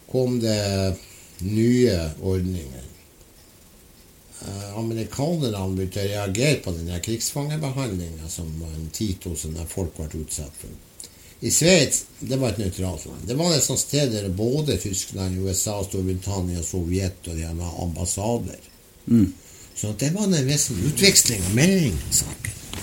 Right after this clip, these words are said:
Speaker 1: Så at amerikanerne sender en liten melding over til tyskerne i, i, i Sveits, at hvis det ikke kom til å bli ordnet med krigsfangebehandling av jugoslavierne, så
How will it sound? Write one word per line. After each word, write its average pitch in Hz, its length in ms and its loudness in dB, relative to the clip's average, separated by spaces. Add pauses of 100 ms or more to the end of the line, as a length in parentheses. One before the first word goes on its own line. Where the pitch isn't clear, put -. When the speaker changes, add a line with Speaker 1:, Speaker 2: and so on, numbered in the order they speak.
(720)
Speaker 1:
Så 120 220 0
at 120 80 2
amerikanerne 156 760 6
sender 233 400 4
en 117 100 2
liten 113 420 2
melding 143 480 4
over 95 240 0
til 95 120 -2
tyskerne 92 720 0 (200)
i, 95 60 -2
i, 90 300 -2 (160)
i 90 40 0
Sveits, - 520 2 (720)
at 101 180 -4 (380)
hvis 135 200 6
det 156 120 6
ikke 190 240 2
kom 220 280 6
til 127 240 6
å 120 60 6 (100)
bli 120 240 4
ordnet 143 440 8
med 98 280 2
krigsfangebehandling 139 840 4
av 101 80 0
jugoslavierne, 104 680 2
så 165 360 2